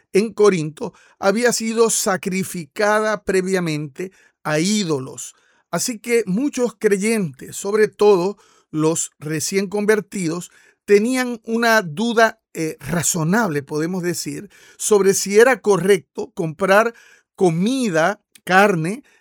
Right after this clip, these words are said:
en el mercado, eh,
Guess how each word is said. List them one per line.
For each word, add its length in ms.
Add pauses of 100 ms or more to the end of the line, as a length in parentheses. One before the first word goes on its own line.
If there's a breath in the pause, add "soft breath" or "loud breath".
(140)
en 460 (200)
el 180
mercado, 760 (500 soft breath)
eh, 320